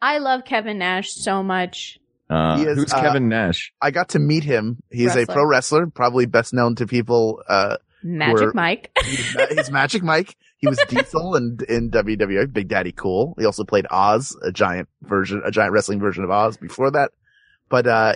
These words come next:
Speaker 3: at Pensacon a couple
Speaker 2: Mm-hmm.
Speaker 3: years ago, he and Scott Hall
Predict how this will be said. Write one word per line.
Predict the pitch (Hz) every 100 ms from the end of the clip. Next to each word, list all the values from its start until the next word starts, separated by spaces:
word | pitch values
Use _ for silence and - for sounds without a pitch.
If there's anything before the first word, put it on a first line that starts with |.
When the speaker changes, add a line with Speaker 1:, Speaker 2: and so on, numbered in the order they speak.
| 113
Speaker 3:
at | 110
Pensacon | - 196 - 131 123 90 101 110 _ _ _
a | -
couple | 127 95
Speaker 2:
Mm-hmm. | -
Speaker 3:
years | 117
ago, | 104 85 78 82
he | 110 110
and | 98
Scott | - - 104
Hall | 98 120 87 82